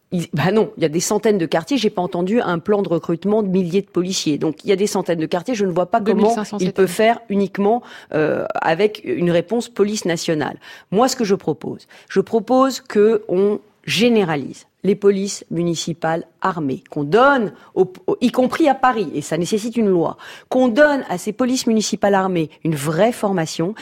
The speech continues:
Speaker 1: et que ce soit elles qui fassent la police de proximité. Que la police nationale, elle, se concentre sur les bandes, les caïds, le grand banditisme,
Speaker 2: Moi, je vous parle de
Speaker 1: la
Speaker 2: doubler
Speaker 1: police
Speaker 2: les
Speaker 1: nationale.
Speaker 2: peines
Speaker 1: Et
Speaker 2: dans les quartiers
Speaker 1: oui, oui, j'y arrive,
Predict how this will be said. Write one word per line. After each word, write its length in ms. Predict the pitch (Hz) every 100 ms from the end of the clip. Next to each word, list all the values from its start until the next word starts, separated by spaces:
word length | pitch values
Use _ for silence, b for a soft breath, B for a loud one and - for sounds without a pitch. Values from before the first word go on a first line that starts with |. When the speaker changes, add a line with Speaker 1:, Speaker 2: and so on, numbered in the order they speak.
| B
Speaker 1:
et 100 | 185
que 100 | 240
ce 140 | 233 262
soit 260 | - 262 -
elles 320 | 233 151 131 _
qui 140 | -
fassent 260 | 147 147 -
la 80 | 147
police 300 | 156 156 156
de 80 | 151
proximité. 800 | - 156 - - 139 131 - B B B -
Que 80 | 294
la 140 | 285
police 280 | 277 294 262
nationale, 400 | 269 285 269 254
elle, 280 | 247 240 226 B -
se 160 | -
concentre 560 | 247 240 - 208 190 - B
sur 480 | - - - 226 226 -
les 240 | 170 202
bandes, 400 | 185 220 180 160 -
les 240 | 175 220
caïds, 540 | 240 247 214 214 190 - _ 151
le 320 | 190 220 269
grand 220 | 202 190
banditisme, 280 | 185 170 165
Speaker 2:
Moi, 80 | 302
je 120 | 277
vous 40 |
parle 160 | 269 339
de 80 | 254
Speaker 1:
la 120 | 240
Speaker 2:
doubler 260 | 320 294 359
Speaker 1:
police 40 |
Speaker 2:
les 40 | 233
Speaker 1:
nationale. 540 | - - 160 208 175 B B B _
Speaker 2:
peines 100 | 302
Speaker 1:
Et 180 | 320 196
Speaker 2:
dans 160 | 196
les 120 | 254 262
quartiers 220 | 269 302 494
Speaker 1:
oui, 60 | 440
oui, 120 | 311
j'y 160 | 240
arrive, 80 | 302